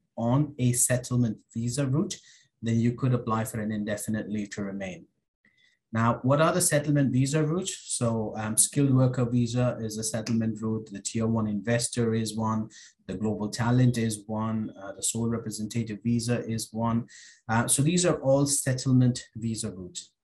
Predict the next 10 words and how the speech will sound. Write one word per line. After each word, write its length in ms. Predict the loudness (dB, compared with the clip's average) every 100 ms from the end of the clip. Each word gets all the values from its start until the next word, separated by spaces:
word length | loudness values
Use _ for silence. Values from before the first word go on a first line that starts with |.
| _ _ _ _ _ _ _
The 60 | 4
non-settlement 800 | 4 6 4 4 2 2 0 0
visa 280 | 0 -2 -2
routes 260 | -4 -6 -6
are 180 | -4
like, 420 | -2 -2 -4 -4 -4
uh, 280 | -4 -4 -6
your 120 | -8
student 420 | -2 2 4 4
visas. 560 | 4 0 -4 -6 -8